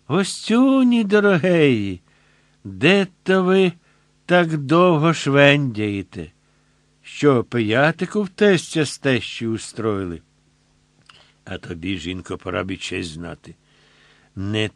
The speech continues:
ти косвині, а й чоловік негодований. Ану, марш до хати». А Варка, Варка на тую мову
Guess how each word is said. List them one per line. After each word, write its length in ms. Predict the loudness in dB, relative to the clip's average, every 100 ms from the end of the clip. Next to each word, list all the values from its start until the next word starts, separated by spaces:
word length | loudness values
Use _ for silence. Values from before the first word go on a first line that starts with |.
| -4
ти 180 | -2
косвині, 1000 | -2 -4 -8 -6 -4 0 0 -2 -4 -6 -10 _ _ -2
а 120 | 0
й 100 | 0
чоловік 800 | -2 0 2 2 4 2 2 -4
негодований. 920 | -4 -2 -2 0 0 0 -4 -8 -10 _ _
Ану, 260 | 0 2 2
марш 380 | 2 2 0
до 180 | -6 -8
хати». 640 | -8 -10 -10 -12 _ -20 -20 _ _ _ _ _ _ -10
А 200 | -8 -6
Варка, 560 | -6 -6 -8 -18 -20 -20 _ _ _
Варка 800 | 0 2 2 -2 -8 _ -8 -4
на 180 | -2 -4
тую 320 | -2 -2 -2
мову 600 | -2 -2 -2 -2 -4 -8